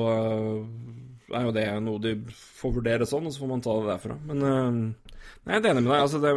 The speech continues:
det er liksom, det, de får nå se, men jeg vet ikke om de skal betale fletta av seg igjen nå, for da, da mister du jo nesten alt av det du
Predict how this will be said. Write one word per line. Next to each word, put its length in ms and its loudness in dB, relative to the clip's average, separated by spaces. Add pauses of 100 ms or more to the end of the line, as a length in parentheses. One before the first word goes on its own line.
(140)
det 80 4
er 160 4
liksom, 240 2 (240)
det, 100 -2 (300)
de 80 -10
får 80 -2
nå 80 0
se, 240 0
men 80 2
jeg 140 2
vet 100 -10
ikke 80 2
om 60 4
de 80 -2
skal 100 2
betale 320 2
fletta 400 0
av 80 -4
seg 160 0
igjen 240 0
nå, 160 0
for 80 2
da, 80 4 (1300)
da 80 2
mister 320 0
du 60 2
jo 180 4
nesten 640 -4
alt 400 -6
av 160 0
det 80 0
du 80 0